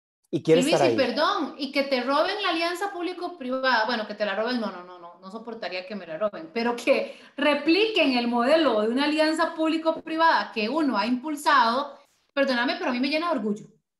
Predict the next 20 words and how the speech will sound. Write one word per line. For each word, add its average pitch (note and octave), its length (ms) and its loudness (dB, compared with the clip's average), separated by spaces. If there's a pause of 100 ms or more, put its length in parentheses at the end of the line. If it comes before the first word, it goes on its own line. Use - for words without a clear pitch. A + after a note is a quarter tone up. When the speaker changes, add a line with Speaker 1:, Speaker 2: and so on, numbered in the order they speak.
(360)
Speaker 2:
A A#3 160 2
mí C#4 260 2
me G#4 160 -2
llena C4+ 320 -2
de G#3 100 -2
orgullo D#4+ 800 -6
saber A#3+ 600 -2
que C4 80 -8
una C4 220 -4
alianza E4 480 -4
público-privada D4+ 800 -6
que G3+ 80 -10
en F#3+ 60 -14
el F#3 60 -16
conglomerado G#3 540 -4
financiero C4+ 400 -6
Banco A3 220 -6
Nacional G#3+ 320 -10
hemos C4+ 160 -6
impulsado, D#4+ 460 -2